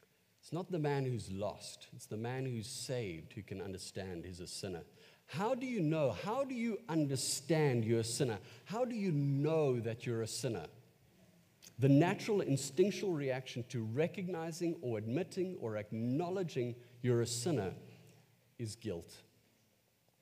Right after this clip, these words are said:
Guilt. Bruner said one of the greatest evidences for the evid-, existence of God is the existence of guilt.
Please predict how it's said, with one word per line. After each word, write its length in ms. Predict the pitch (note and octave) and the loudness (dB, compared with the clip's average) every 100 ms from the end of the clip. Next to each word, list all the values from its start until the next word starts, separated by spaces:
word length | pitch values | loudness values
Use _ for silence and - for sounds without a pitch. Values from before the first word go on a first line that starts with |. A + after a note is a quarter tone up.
| _ _ _ _ _ A2 | _ _ _ _ _ -8
Guilt. 440 | G#2+ G2 - - - _ _ _ _ _ _ _ _ _ _ _ _ - | -4 -4 -6 -16 -20 _ _ _ _ _ _ _ _ _ _ _ _ -2
Bruner 320 | B2+ D#3 D3 | 4 6 6
said 280 | - D3 C3 | 4 2 2
one 120 | C3+ | 2
of 60 | C3 | 2
the 60 | |
greatest 500 | B2+ C#3 D3+ D#3 - | 2 4 4 2 0
evidences 640 | C#3+ C#3+ D3 C#3 - C3 | 0 2 2 0 -2 -4
for 100 | - | -2
the 240 | B2+ C3 - | -2 -2 -2
evid-, 380 | D3 D#3+ D3+ - | -2 0 -2 -4
existence 680 | B2 G#2+ G3+ - G#3 G3 F3+ | -4 0 0 0 -4 -4 -4
of 180 | D3 | -4
God 360 | A#2+ G#2 F#2 F2+ - - _ _ | 0 0 0 -4 -12 -20 _ _
is 180 | A#2 G2 | -8 -4
the 100 | A2 | -4
existence 840 | G#2+ G#2+ D3+ D3 - E2+ F#2 - - _ _ _ - | -4 -4 -4 -4 -8 -10 -10 -16 -20 _ _ _ -10
of 220 | F2+ - | -10 -8
guilt. 460 | G2 F2+ E2 - | -6 -6 -8 -16